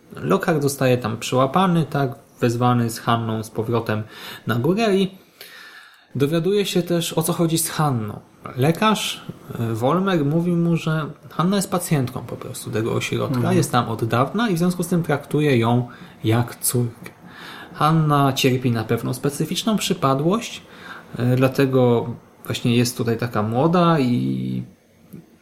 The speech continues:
Speaker 1: wierzy dziewczyna, że kiedyś wróci po nią ojciec
Speaker 2: Mhm.
Speaker 1: i ją stamtąd zabierze.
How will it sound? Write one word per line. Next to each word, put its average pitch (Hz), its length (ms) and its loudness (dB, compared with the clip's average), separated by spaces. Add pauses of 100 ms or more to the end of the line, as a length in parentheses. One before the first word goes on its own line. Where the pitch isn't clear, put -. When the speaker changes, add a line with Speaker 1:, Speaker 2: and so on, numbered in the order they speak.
(720)
Speaker 1:
wierzy 131 460 4
dziewczyna, 123 560 2
że 113 100 -2
kiedyś 117 360 0
wróci 113 280 2
po 117 120 -2
nią 113 180 -2
ojciec 117 520 -4 (100)
Speaker 2:
Mhm. 120 360 0
Speaker 1:
i 120 40 0
ją 123 140 4
stamtąd 123 440 0
zabierze. 120 600 0